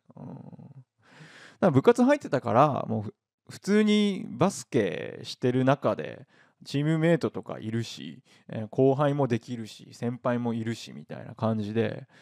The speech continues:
そこがまあ、友達って感じだよね。で、クラスの中では、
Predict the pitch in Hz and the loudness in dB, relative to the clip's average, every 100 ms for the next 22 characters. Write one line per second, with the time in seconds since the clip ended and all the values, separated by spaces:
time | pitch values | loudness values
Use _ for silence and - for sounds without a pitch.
0 | - _ - 180 - 190 190 175 170 127 | -20 _ -6 -4 2 6 6 6 6 4
1 | 82 52 50 - - 143 123 127 117 113 | 0 -6 -12 -16 -18 -14 -6 2 4 6
2 | 110 117 113 110 110 107 113 - - 104 | 4 2 -4 2 2 4 0 0 -10 -14
3 | 104 - _ _ - - - _ - - | -14 -20 _ _ -18 -18 -18 _ -20 -12
4 | 127 117 - 359 381 - 120 107 113 - | -2 0 2 2 0 0 -2 2 0 2
5 | 101 - - 107 107 110 120 | 0 0 -6 -6 -8 -12 -18